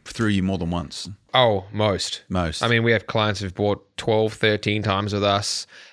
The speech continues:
Speaker 2: And where we go back to that last point, we are really good at finding opportunities where you can add value, whether that be through equity 'cause it's below replacement cost,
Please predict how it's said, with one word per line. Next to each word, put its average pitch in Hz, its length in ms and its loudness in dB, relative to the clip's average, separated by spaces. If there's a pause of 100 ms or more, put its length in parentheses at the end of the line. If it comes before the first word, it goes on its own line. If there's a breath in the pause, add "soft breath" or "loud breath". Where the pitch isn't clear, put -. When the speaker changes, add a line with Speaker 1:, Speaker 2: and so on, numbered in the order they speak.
Speaker 2:
And 139 280 2
where 151 160 4
we 151 120 4
go 139 140 4
back 131 260 2
to 131 80 -2
that 104 140 2
last 131 360 2
point, 113 360 2 (240 loud breath)
we 135 220 6
are 147 240 6
really 131 400 6
good 120 340 4
at 110 280 4
finding 117 440 0
opportunities 117 800 0
where 107 160 2
you 110 220 0
can 104 220 0
add 104 200 2
value, 117 460 2
whether 110 200 2
that 107 240 0
be 110 120 0
through 107 280 0
equity 110 360 0
'cause 98 220 -6
it's 104 100 -2
below 101 300 0
replacement 107 560 -2
cost, 131 280 0